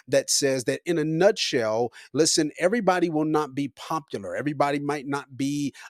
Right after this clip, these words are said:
um, be successful or be on a screen, but greatness is the ability to be able to serve. That, that,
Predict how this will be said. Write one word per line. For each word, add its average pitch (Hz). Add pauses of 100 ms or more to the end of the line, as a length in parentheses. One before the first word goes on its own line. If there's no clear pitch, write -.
um, 131 (280)
be 147
successful 170
or 147
be 143
on 151
a 135
screen, 113 (340)
but 147 (160)
greatness 196
is 143
the 135
ability 131
to 127
be 131
able 117
to -
serve. 87 (240)
That, 139
that, 147